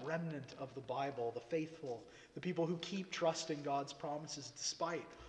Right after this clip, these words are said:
all of their fears, despite all the doubts that they might have. They say, "Let's go with it. If God says we can do it, then we can do it. Then let's go. What are we waiting for?"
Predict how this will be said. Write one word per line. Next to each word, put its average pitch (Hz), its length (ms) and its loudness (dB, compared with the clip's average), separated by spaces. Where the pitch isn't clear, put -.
all 156 220 10
of 151 80 6
their 151 160 8
fears, 175 480 0
despite 160 400 4
all 170 140 10
the 165 140 0
doubts 160 360 4
that - 160 -12
they 185 120 6
might 170 240 -2
have. 113 200 -8
They 165 160 4
say, 151 400 2
"Let's - 220 -2
go 170 160 4
with 147 240 2
it. 113 100 -2
If - 140 -12
God 170 240 4
says 170 240 4
we 175 100 2
can 170 180 -4
do 151 140 2
it, 143 120 -2
then 139 120 -6
we 160 120 -2
can 156 140 -4
do 151 260 -2
it. 107 120 -6
Then 147 120 -6
let's - 220 -4
go. 151 300 0
What 139 100 -2
are 151 60 2
we 147 100 2
waiting 139 340 2
for?" 104 300 -8